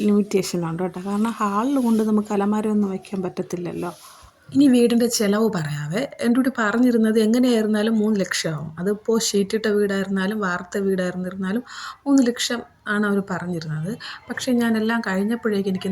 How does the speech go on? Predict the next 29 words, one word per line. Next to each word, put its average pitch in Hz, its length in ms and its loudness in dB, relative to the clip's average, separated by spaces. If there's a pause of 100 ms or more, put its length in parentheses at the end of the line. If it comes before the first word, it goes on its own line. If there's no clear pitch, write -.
നാല് 196 300 -4
ലക്ഷത്തിന് 196 400 -6 (120)
പുറത്തായി 208 500 -4
കേട്ടോ, 160 220 -6 (100)
സത്യമായിട്ടും. 160 640 -8 (280)
പിന്നെ 269 260 4
റൂമിൽ 262 300 4
നിന്ന് 233 180 4
ഇറങ്ങിക്കഴിഞ്ഞ് 202 640 2
കഴിഞ്ഞാൽ 185 400 0 (240)
ഒരു 226 100 2 (100)
ബാത്റൂമുണ്ട്. 175 720 -2 (720)
ബാത്റൂം 233 320 2
എന്ന് 240 120 2
വെച്ച് 240 140 0
കഴിഞ്ഞാൽ 302 240 -2
കുഞ്ഞ് 262 400 4
ബാത്റൂമാണ്. 175 580 -6 (220)
ആ 190 80 -2 (120)
ബാത്റൂമിൻ്റെ 220 600 0 (720)
ചുവരിൽ, 214 400 0 (240)
ചുവരിലല്ല, 208 440 0 (160)
ഡോറിൽ 202 360 0 (280)
പേപ്പർ 190 320 -4
ഒട്ടിച്ചിങ്ങനെ 208 520 -2 (140)
ഡിസൈൻ 240 380 0
ഒന്നും 190 160 0
ഇല്ല 175 120 -2
കേട്ടോ. 175 160 -6